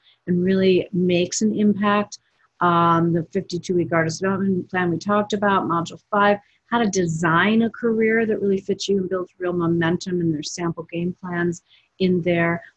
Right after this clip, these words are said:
Module six, how to identify your real direction and carve your unique path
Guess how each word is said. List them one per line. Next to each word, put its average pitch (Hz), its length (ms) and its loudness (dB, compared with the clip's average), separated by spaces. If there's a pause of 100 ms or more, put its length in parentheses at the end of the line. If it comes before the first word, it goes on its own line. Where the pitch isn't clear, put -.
Module 185 340 0
six, - 360 -4
how - 180 -4
to 180 40 0
identify 196 760 0
your 175 220 2
real 190 420 2
direction 170 540 -4
and 147 100 -4
carve 160 400 -2
your 160 220 -4 (140)
unique 175 560 0 (200)
path 147 380 -6